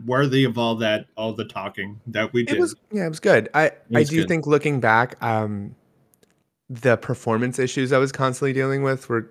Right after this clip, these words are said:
Speaker 2: were, you know, that part sucked. I think
Speaker 1: Right.
Speaker 2: I think this game needed a little more time to cook, and they tried to get it in
Speaker 1: It would've,
Speaker 2: before
Speaker 1: yeah.
Speaker 2: Look, I mean, look what's coming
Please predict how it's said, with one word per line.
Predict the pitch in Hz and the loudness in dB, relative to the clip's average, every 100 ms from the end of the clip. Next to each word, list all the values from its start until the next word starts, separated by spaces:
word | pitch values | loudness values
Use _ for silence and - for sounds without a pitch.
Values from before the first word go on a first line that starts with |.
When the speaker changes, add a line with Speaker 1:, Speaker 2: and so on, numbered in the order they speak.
| - | -10
Speaker 2:
were, | 123 117 104 - _ _ _ _ | -2 -2 -2 -8 _ _ _ _
you | 147 | 2
know, | 135 | 4
that | 123 127 - | 6 4 2
part | 127 87 | -4 -2
sucked. | - - - - | -4 -6 -10 -4
I | 131 | -4
think | - 131 120 - | -2 -4 -4 -6
Speaker 1:
Right. | 107 - _ _ _ _ _ _ _ | -8 -8 _ _ _ _ _ _ _
Speaker 2:
I | 135 | 0
think | 131 143 131 | 2 0 0
this | 131 120 | 0 -2
game | - 120 117 | -2 -2 -2
needed | 113 110 110 107 | -4 0 0 0
a | |
little | 107 110 | 0 -2
more | 110 107 | -2 -2
time | 123 117 | -2 -4
to | 113 | -4
cook, | - 123 - | 0 0 0
and | 117 | -4
they | 107 | -6
tried | - 113 107 | -4 -4 -4
to | |
get | 110 113 | -4 -4
it | 107 | -2
in | 107 104 104 107 | -2 -4 -6 -10
Speaker 1:
It | - _ - | -14 _ -4
would've, | 117 110 | -2 0
Speaker 2:
before | 113 104 101 107 - - | 4 4 2 -2 -10 -14
Speaker 1:
yeah. | - - _ _ - | -14 -16 _ _ -12
Speaker 2:
Look, | 139 139 117 | 0 2 2
I | |
mean, | 131 127 | 0 2
look | 127 127 | 2 0
what's | 123 - | -4 -2
coming | 131 117 107 101 | -2 0 0 -4